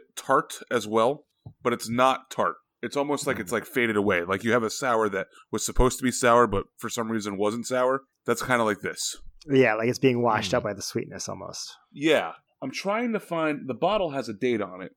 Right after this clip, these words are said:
Speaker 1: It was
Speaker 3: Twelve.
Speaker 1: packaged, uh, June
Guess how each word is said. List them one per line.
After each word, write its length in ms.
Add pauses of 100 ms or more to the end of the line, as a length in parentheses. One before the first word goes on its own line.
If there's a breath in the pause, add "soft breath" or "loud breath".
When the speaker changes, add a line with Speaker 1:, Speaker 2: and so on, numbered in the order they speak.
(180)
Speaker 1:
It 80
was 140
Speaker 3:
Twelve. 260
Speaker 1:
packaged, 380 (420)
uh, 420 (240)
June 500